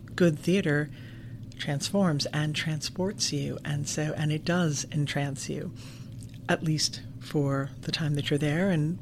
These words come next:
perhaps long thereafter. Um, so it worked on multiple levels,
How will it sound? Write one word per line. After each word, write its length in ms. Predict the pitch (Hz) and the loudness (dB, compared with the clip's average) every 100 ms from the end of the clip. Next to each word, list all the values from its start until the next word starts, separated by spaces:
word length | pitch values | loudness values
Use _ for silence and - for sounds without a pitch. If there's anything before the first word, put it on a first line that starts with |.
| - | -6
perhaps 640 | - - 156 - - - - - - - | 0 2 2 0 -2 -2 -6 -14 -14 -2
long 440 | 151 147 151 160 | 2 6 6 4
thereafter. 680 | 165 147 147 175 - 135 - - - - - - - - | 4 4 4 2 0 -2 -2 -6 -10 -10 -10 -10 -10 -8
Um, 360 | - 156 151 - | -2 0 0 -2
so 200 | - 185 | 6 8
it 120 | 190 | 8
worked 300 | 185 190 - | 8 6 4
on 340 | 165 151 151 - | 0 2 0 4
multiple 520 | 170 175 175 175 156 | 6 6 4 0 2
levels, 520 | 151 151 196 233 - | 4 2 2 0 -2